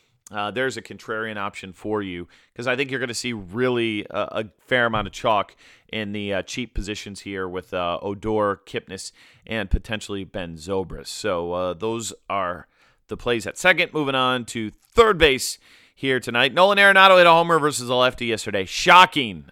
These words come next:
I know. Absolutely shocking. And I think that Freddie Freeman very well might hit one versus a righty tonight in Coors Field. So, uh, that's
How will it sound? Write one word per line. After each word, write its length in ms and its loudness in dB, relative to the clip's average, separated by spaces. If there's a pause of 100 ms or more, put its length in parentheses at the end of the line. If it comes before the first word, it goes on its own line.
(100)
I 220 0
know. 380 2 (100)
Absolutely 720 0
shocking. 480 -2 (320)
And 120 -4
I 60 2
think 220 -4
that 260 2
Freddie 260 -2
Freeman 380 -6
very 200 -2
well 180 0
might 180 -2
hit 140 -2
one 120 -6
versus 360 -6
a 60 2
righty 500 2 (1000)
tonight 460 0
in 220 -6
Coors 360 -4
Field. 360 -8 (340)
So, 380 0
uh, 180 0
that's 520 -4